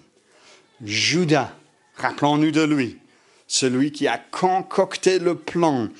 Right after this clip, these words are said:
de vendre Joseph en esclavage pour du gain financier. Judas qui a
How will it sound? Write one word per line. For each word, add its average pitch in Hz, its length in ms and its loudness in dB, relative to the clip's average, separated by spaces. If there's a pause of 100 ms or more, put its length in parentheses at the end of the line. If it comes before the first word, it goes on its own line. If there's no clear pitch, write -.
(320)
de 110 200 -4
vendre 127 1080 2
Joseph 113 500 0
en 113 120 -2
esclavage 92 840 -6 (500)
pour 110 160 -8
du 107 180 -10
gain 117 400 -2
financier. 95 720 -8 (680)
Judas 151 400 2
qui 139 140 -2
a 110 100 0